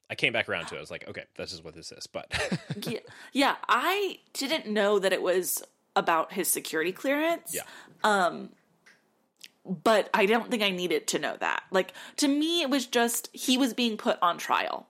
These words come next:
Speaker 2: And it was like, I
Speaker 1: Mm-hmm.
Speaker 2: didn't know, like, I think I, when it first started, I just assumed, I think it was kind of indicative of my very modern day perspective.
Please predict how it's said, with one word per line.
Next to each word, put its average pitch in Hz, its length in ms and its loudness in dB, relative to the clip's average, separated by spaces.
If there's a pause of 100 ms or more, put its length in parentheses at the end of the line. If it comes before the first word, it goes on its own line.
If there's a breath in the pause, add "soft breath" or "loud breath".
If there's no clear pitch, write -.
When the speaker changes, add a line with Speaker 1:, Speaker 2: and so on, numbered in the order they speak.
Speaker 2:
And 196 200 2
it 208 140 -2
was 202 160 4
like, 185 220 2
I - 60 2
Speaker 1:
Mm-hmm. 214 80 4
Speaker 2:
didn't 233 220 0
know, 208 380 4
like, - 320 -4 (640 loud breath)
I 240 120 4
think 311 180 0
I, 349 100 6
when 262 160 2
it 214 140 0
first 233 340 2
started, 226 680 2
I 208 80 0
just 233 240 -4
assumed, 233 800 -2 (1080)
I 294 280 6
think 226 300 0
it 143 140 2
was 196 260 2
kind 202 220 0
of 160 300 -4 (340)
indicative 240 480 0
of 190 140 2
my 185 140 2
very 180 260 2
modern 151 380 0
day 165 120 0
perspective. 190 720 -2